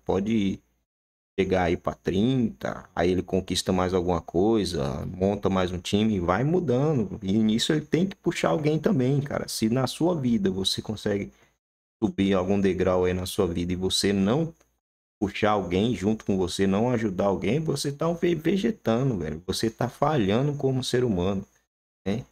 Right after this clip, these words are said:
Então, a minha visão é essa aí, não faz falta pro Abel.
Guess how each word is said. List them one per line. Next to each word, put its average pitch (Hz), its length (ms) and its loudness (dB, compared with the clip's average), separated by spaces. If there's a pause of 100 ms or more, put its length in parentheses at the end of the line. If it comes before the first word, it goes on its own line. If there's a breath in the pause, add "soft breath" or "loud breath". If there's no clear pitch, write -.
(100)
Então, 117 540 0
a 123 80 2
minha 127 240 2
visão 117 420 0
é 120 80 0
essa 123 220 0
aí, 104 160 0
não 120 180 0
faz 120 300 -2
falta 110 300 -2
pro - 140 -4
Abel. 110 400 0